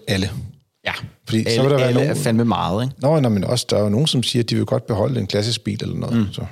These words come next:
Speaker 1: men jeg vil sige, hvis du siger, i, i praksis alle hverdagskøretøjer, så det, det ligger et godt stykke ud i fremtiden. Ja, det, det er simpelthen for tid-, for tidligt at begynde at, at, ligesom at, at gætte på det, tror jeg, lige nu.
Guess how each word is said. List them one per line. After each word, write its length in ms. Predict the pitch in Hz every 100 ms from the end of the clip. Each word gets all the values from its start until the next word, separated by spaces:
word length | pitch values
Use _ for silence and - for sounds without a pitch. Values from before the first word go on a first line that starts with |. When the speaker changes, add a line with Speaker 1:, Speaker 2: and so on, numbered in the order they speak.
| - -
Speaker 1:
men 160 | 120 104 - - -
jeg 40 | -
vil 40 |
sige, 160 | 113 135
hvis 120 | 127
du 80 | 127
siger, 240 | - 131 123
i, 200 | 139 117
i 140 | 127
praksis 400 | 127 127 123 120
alle 180 | 123 117
hverdagskøretøjer, 800 | 110 110 117 - 104 104 101 95
så 160 | 98 110 - _
det, 220 | 113 113
det 80 | 120
ligger 160 | 110 117
et 80 | -
godt 160 | 107
stykke 220 | 98 104 101
ud 60 |
i 20 |
fremtiden. 580 | 98 98 92 - 95 92
Ja, 80 | 123
det, 300 | 110 127 110
det 60 | 123
er 40 |
simpelthen 220 | - 120
for 100 | 107
tid-, 320 | 113 - 135 127
for 200 | - 123
tidligt 300 | - 127 123
at 140 | 113
begynde 280 | 113 113 110
at, 140 | 101 95 -
at, 340 | 113 107 110 120
ligesom 260 | 107 117
at, 100 | 107 98 - _ _ _ _ _ _ _ _ -
at 120 | -
gætte 180 | 127 -
på 100 | 143
det, 160 | 120
tror 200 | - 131
jeg, 100 | 127
lige 140 | 113 127
nu. 200 | 113